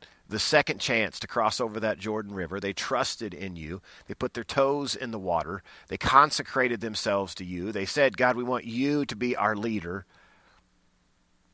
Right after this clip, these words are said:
And Lord, you did incredible things. I believe there's people today at our campuses who need you to do incredible things. They need to see your power that not only can make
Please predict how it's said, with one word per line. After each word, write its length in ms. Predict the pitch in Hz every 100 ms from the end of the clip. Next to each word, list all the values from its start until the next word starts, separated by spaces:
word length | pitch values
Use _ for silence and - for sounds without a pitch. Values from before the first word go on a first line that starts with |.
| _ _ _ - -
And 120 | 95
Lord, 260 | 95 113 92
you 80 | 110
did 240 | 113 101 _ _ -
incredible 520 | 92 - 117 110 92
things. 560 | 120 113 76 69 - _ _ _ _ _ _ _ _ _ _ _ _ _ _ -
I 80 | 104
believe 260 | 110 120
there's 140 | 117 107
people 320 | 123 117 113
today 420 | - 104 107 104
at 140 | 92 107
our 140 | 101
campuses 640 | - 104 107 - 95 87
who 100 | 98
need 200 | 95 92
you 60 | 98
to 100 | 92
do 200 | 98 92
incredible 420 | 87 95 87 82
things. 460 | - 76 64 - - _ _ _ _ _ _ _ _ _ -
They 440 | 101 110 110 101
need 340 | 101 104 104 -
to 80 | 90
see 400 | - 104 101 101
your 240 | 82 90
power 640 | - 107 92 98 104 107 - _ _ _ -
that 160 | 87
not 180 | 104 107 104
only 240 | 107 104
can 160 | 98 98
make 180 | 98